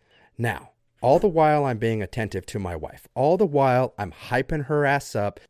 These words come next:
"You're a fucking kick-ass, badass bitch. I can't believe that you can do this."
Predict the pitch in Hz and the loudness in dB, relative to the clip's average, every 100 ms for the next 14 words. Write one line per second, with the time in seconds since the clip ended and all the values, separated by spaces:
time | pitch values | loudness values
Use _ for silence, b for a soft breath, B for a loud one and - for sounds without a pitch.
0 | _ - 107 135 - 139 135 - 127 127 | _ -4 0 2 0 -2 -2 -2 0 0
1 | 120 117 117 123 120 110 104 - - 98 | 0 0 2 0 0 -2 -2 -6 -12 -12
2 | - - 117 139 127 117 127 120 131 120 | -10 -8 -6 -2 -2 0 -4 -4 -4 -6
3 | 107 90 87 82 - | -4 -6 -6 -8 -12